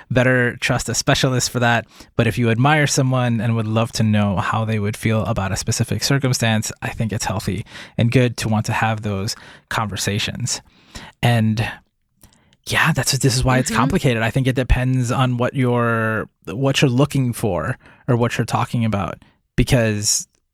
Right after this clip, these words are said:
Speaker 1: maybe today the most important thing for me is, is how do I do, uh, a particular thing in a game, right? Or, or maybe just, like, uh,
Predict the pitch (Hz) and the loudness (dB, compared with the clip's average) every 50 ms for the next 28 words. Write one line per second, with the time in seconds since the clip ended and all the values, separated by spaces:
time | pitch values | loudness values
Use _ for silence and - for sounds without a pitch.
0 | _ _ - 139 127 123 120 131 127 - 131 117 123 120 120 123 123 120 117 - | _ _ 0 2 2 2 2 2 2 2 2 2 2 2 2 2 2 0 0 0
1 | 131 127 - 123 107 120 113 - 117 117 - 127 117 117 113 117 117 113 113 110 | 0 0 0 0 0 -2 -2 -4 -4 -2 0 0 2 2 2 2 2 2 2 0
2 | 107 107 107 - - - 127 117 110 - - 123 120 120 113 113 117 113 117 117 | 0 -2 -2 -4 -4 -4 -4 -4 -2 -2 -2 0 0 0 0 0 -2 -2 -4 -4
3 | 113 113 110 110 107 107 104 110 - - - _ _ _ _ _ - - - _ | -4 -4 -2 -4 -4 -4 -4 -6 -8 -12 -18 _ _ _ _ _ -20 -20 -20 _
4 | _ _ _ _ _ _ _ - 117 117 - - - - 143 - - 120 - - | _ _ _ _ _ _ _ -4 -2 0 0 0 -2 -2 -4 -2 -2 -4 -4 -6
5 | - - 131 120 113 117 - 127 117 120 120 117 117 120 120 120 117 117 117 110 | -6 -2 -2 0 0 0 0 0 0 0 0 0 0 0 0 0 0 2 2 0
6 | 104 107 113 113 - - 113 117 117 - - - - 117 110 113 113 117 113 - | 0 -2 -4 -4 -4 -2 0 0 0 -2 -4 -6 -4 -4 -2 -2 -2 -2 -2 -4
7 | - - 131 127 123 127 127 123 135 135 139 - 143 139 - _ _ _ _ _ | -4 -2 -2 -2 0 0 0 2 2 0 0 0 -2 -4 -4 _ _ _ _ _
8 | _ _ - - _ _ _ _ _ _ _ _ _ _ - - - | _ _ -20 -20 _ _ _ _ _ _ _ _ _ _ -10 -10 -10